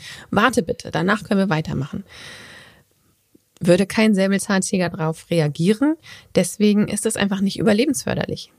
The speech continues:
Der Säbelzahntiger würde sich total freuen, wenn wir auf einmal anhalten, um unser Geschäft zu verrichten. Deswegen wird all das, was mit der Verdauung zu tun hat, in so einem Zustand von Stress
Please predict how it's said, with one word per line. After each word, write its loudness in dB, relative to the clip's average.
Der 0
Säbelzahntiger 2
würde 2
sich 0
total -2
freuen, 2
wenn 2
wir 2
auf -4
einmal 0
anhalten, 2
um 2
unser 0
Geschäft -4
zu -6
verrichten. -10
Deswegen 2
wird -4
all 2
das, -2
was -8
mit -4
der -2
Verdauung 0
zu -4
tun 2
hat, -2
in 0
so 2
einem 2
Zustand 0
von 0
Stress -2